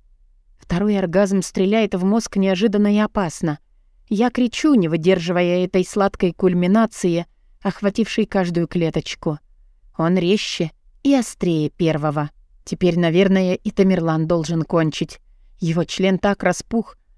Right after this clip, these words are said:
а трение вот-вот начнет метать искры. От подобного трения боль медленно возвращается. И воспоминание о том, что животному не хватит одного раза, он потребует еще и еще, пока окончательно не выбьется из сил.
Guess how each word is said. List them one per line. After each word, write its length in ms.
а 100
трение 400
вот-вот 360
начнет 500
метать 380
искры. 480
От 200
подобного 500
трения 400
боль 260
медленно 460
возвращается. 960
И 180
воспоминание 840
о 60
том, 280
что 220
животному 640
не 140
хватит 560
одного 320
раза, 400
он 200
потребует 520
еще 380
и 80
еще, 560
пока 240
окончательно 720
не 160
выбьется 480
из 160
сил. 380